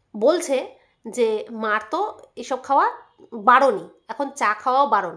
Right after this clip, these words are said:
কে বলেছে সুগারের পেশেন্টরা চা খায় না? কে বলেছে সুগারের পেশেন্টরা মিষ্টি ছাড়া চা খায় না? সুগার ফ্রি আছে তো, সুগার ফ্রি আছে না? আমার মা তো কৌটো কৌটো সুগার ফ্রি আনা থাকে, আমার মা দিব্যি, এ,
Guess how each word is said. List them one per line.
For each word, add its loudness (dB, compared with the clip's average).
কে 2
বলেছে -2
সুগারের -4
পেশেন্টরা -6
চা -4
খায় -2
না? -10
কে 8
বলেছে 0
সুগারের -2
পেশেন্টরা -2
মিষ্টি -6
ছাড়া -2
চা 2
খায় -6
না? -8
সুগার 0
ফ্রি -2
আছে 2
তো, -4
সুগার 0
ফ্রি -6
আছে 0
না? -2
আমার 0
মা 4
তো -4
কৌটো 0
কৌটো -4
সুগার -2
ফ্রি -4
আনা -2
থাকে, -18
আমার 0
মা 0
দিব্যি, -2
এ, -2